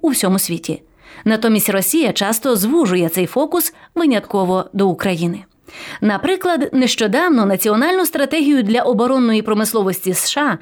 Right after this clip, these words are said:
де уряд країни представив план розвитку оборонної промисловості, вказуючи на теперішні проблеми галузі, вони прокоментували як скорочення промислової бази С Ш А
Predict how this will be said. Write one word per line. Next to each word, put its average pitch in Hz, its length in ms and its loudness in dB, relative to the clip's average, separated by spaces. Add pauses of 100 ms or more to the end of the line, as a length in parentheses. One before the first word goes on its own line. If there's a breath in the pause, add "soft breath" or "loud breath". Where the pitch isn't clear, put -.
(220 loud breath)
де 202 160 0
уряд 233 300 0
країни 220 460 2
представив 220 580 0
план 226 400 0
розвитку 208 540 0
оборонної 190 500 2
промисловості, 185 800 -2 (220 loud breath)
вказуючи 220 640 0
на 208 140 0
теперішні 202 580 -2
проблеми 180 400 0
галузі, 302 480 2 (300 loud breath)
вони 262 280 0
прокоментували 262 800 0
як 240 240 -2
скорочення 247 760 0
промислової 202 720 0
бази 180 260 -2
С 220 140 0
Ш - 160 -2
А 175 140 -4